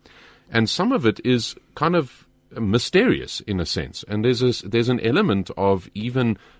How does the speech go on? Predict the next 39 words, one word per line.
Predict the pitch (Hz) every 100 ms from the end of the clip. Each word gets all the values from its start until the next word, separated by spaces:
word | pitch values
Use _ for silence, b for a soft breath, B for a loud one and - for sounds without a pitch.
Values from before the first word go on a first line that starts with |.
| -
mystery | 95 143 - - 170 85 -
that | 95 98
is | 98
attached | 92 - 135 - -
to | 76
this. | - B B B B
We | 113
should | 120 135
obey | 117 95 78 104 208
him | 156 80 78 135 -
by, | 90 101 101 98 - -
by | 98
living | 95 92 123 156 160 -
out | 107 107
our | 98 90
lives | 85 92 110 82 92
in | 92
a | 82
way | 87
that | 98 95 -
honors | 139 190 175
him. | 92 - B B B B
Whether | 98 117 185
or | 240 139
not | 104 110 -
we | 120
believe | 107 104 95 123 139 - -
in, | 131 131 123 b b b b _ _
uh, | 98 95 -
predestination | 151 135 120 113 117 98 95 98 101 92
from | - 90
a | 87
Calvinist, | - 110 113 110 104 -
Arminian, | 90 87 90 90
or | 85
Mona-, | 87 95 -
Molinist | - 85 95 98 80 - - -
kind | 90 85
of, | 82 76